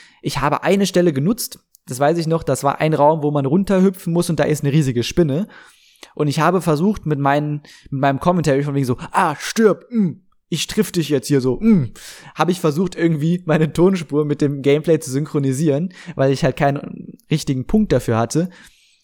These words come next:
Und hab das tausendmal hin und her geschoben, hab dann wieder an anderen Stellen gehört und gemerkt, so, „Oh, das ist komplett asynchron.“ Gerade wenn dann irgendwelche Dialogboxen zum Beispiel waren, dann hab ich gesehen, so, „Ach, das ist ja dann komplett asynchron.“ Dann war die andere Stelle wieder nicht synchron und es, es war die Hölle.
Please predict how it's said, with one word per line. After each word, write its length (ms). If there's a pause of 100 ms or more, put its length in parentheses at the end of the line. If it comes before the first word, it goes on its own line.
(240)
Und 500
hab 240
das 360 (340)
tausendmal 540
hin 160
und 140
her 100
geschoben, 460
hab 120
dann 140
wieder 120
an 60
anderen 220
Stellen 300
gehört 260
und 80
gemerkt, 320
so, 140
„Oh, 220
das 200
ist 100
komplett 480
asynchron.“ 640 (320)
Gerade 300
wenn 80
dann 80
irgendwelche 420
Dialogboxen 640
zum 140
Beispiel 440 (200)
waren, 260
dann 80
hab 120
ich 80
gesehen, 240
so, 80
„Ach, 100
das 140
ist 80
ja 80
dann 80
komplett 280
asynchron.“ 540 (260)
Dann 120
war 100
die 100
andere 280
Stelle 320
wieder 160
nicht 120
synchron 440
und 60
es, 140
es 200
war 100
die 160
Hölle. 380